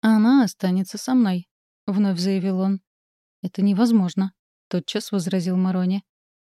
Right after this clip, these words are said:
Как только он собрался заговорить снова, Данте его опередил.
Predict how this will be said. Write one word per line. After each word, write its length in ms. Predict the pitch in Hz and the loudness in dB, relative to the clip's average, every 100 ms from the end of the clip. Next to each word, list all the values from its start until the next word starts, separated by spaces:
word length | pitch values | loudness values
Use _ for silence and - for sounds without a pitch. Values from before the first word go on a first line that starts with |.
| - | -14
Как 240 | - - | -12 -6
только 320 | 233 220 226 | 0 0 0
он 120 | 269 208 | 0 0
собрался 520 | - 180 190 - 202 | -2 -2 -4 -2 -4
заговорить 420 | 180 180 185 185 | -2 -2 -2 -4
снова, 380 | - 185 180 269 _ | -6 -4 -2 -6 _
Данте 420 | 196 185 185 190 196 | -4 -2 -2 -2 -2
его 160 | 180 | 0
опередил. 640 | 180 - 196 170 190 185 | -2 -2 -2 0 -2 -2